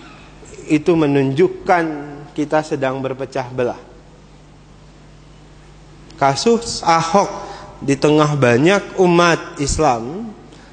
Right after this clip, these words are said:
yang marah terhadap Ahok, yang kemudian tidak menginginkan kita dikuasai oleh kelompok yang dalam Al-Maidah lima satu itu dilarang,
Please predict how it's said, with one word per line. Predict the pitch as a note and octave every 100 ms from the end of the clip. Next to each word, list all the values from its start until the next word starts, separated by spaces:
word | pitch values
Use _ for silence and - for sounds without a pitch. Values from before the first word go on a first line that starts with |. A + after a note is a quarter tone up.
| -
yang | D3 D3 C#3+
marah | C#3 C3 C#3+ G#3 F3+ F3+ E3+
terhadap | D#3+ D3 C3 A2+ A2
Ahok, | - G#2 G#2+ F#3+ A3+ - - -
yang | - C#3 C#3+
kemudian | C#3 C3+ B2 B2 B2
tidak | C3 A#2+ G2+
menginginkan | A2+ A2+ B2+ B2+ F3 F#3+ F3 G3 F3 C#3+ B2 A#2 - - - -
kita | C3 C#3
dikuasai | B2+ B2 B2+ B2+ B2+ B2+ - F#3 F#3 F#3 E3+ D3
oleh | D3 C#3 C#3 C3+ -
kelompok | C#3+ C#3+ D#3 E3 G3 F3+ - - - - - _ _ C3+
yang | D3 C#3+ C3 B2
dalam | A#2 D3 E3+ D3+
Al-Maidah | C#3+ C#3+ C3 C#3+ C#3 B2+
lima | C3 B2+ B2
satu | B2+ B2+ B2+
itu | A#2+ A2 F#3 - _ _ _ _ _ _
dilarang, | B2+ B2 B2+ C#3 E3+ E3